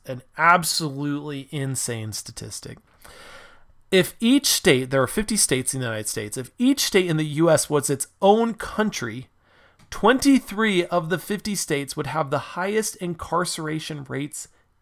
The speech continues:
in the world. One in five incarcerated persons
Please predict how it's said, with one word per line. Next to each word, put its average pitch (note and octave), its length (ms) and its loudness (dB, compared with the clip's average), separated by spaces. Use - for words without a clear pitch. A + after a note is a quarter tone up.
in E3+ 400 -2
the C#3 160 0
world. A#2+ 640 -4
One D3 380 4
in A#3 120 2
five D#3+ 380 2
incarcerated C#3+ 760 0
persons B2 640 -4